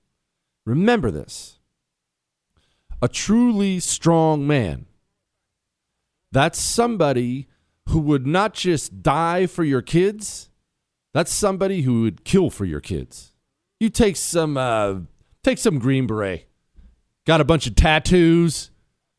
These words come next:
probably uses terrible language, uh, speaks about women inappropriately when he's with his buddies. You could hand your child over to that person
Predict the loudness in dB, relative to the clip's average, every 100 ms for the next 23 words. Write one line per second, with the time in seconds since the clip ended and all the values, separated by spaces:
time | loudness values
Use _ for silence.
0 | _ 0 2 4 2 0 2 0 0 -4
1 | 0 2 4 4 2 0 0 -2 -4 -8
2 | -18 _ _ _ _ _ _ _ -6 -6
3 | -4 -6 -8 -6 -2 -2 0 2 2 0
4 | 0 2 2 0 4 4 4 0 -2 -4
5 | -2 -2 -2 -4 -2 -2 -2 -4 -14 -20
6 | _ _ _ _ _ _ _ _ _ _
7 | _ _ _ _ -2 -2 2 0 2 2
8 | 2 0 0 0 0 2 2 2 0 0
9 | -2 -2 -2 -4 -4 -6 -6 -8 -10